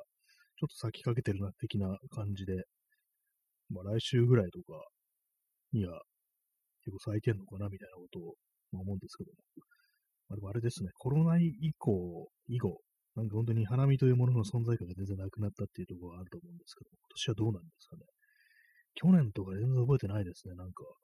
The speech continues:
去年の四月、三月、四月って、何をやったかね、全然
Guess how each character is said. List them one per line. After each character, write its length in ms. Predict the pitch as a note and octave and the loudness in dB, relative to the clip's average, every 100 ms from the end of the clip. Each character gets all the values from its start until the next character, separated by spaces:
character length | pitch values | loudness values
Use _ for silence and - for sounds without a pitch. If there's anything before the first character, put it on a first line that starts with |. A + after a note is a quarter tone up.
| _ | _
去 200 | - D3+ | -2 4
年 120 | D#3 | 4
の 80 | G#2 F2 | 4 -2
四 280 | - - | -2 0
月、 400 | A2+ A#2 - A#2 - - | 0 -2 -2 -4 -4 -10
三 260 | - B2+ | -2 -2
月、 80 | F#2 - | -2 -8
四 220 | - F2+ | -10 -10
月 60 | |
っ 40 | F2+ - - - | -10 -18 -20 -20
て、 160 | - - _ _ _ _ _ _ _ - | -20 -20 _ _ _ _ _ _ _ 0
何 240 | B2 D#3+ | 6 6
を 120 | G2+ F2 | 6 0
や 80 | |
っ 20 | - - | -6 -6
た 100 | G2 | -6
か 120 | F2 | -6
ね、 100 | F2+ | -8
全 220 | G#2+ | -4
然 20 | A2+ | -2